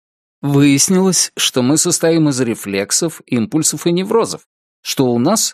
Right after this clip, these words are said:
стресс. Мы прочли об этом в отрывном календаре,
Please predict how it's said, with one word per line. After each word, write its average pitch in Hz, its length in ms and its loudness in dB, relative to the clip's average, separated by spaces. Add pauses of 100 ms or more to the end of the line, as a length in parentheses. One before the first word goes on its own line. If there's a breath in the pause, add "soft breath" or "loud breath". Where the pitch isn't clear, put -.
(140)
стресс. - 800 -2 (640)
Мы 262 140 0
прочли 175 400 0
об 151 180 0
этом 147 220 0
в 151 40 0
отрывном 165 460 0
календаре, 170 720 0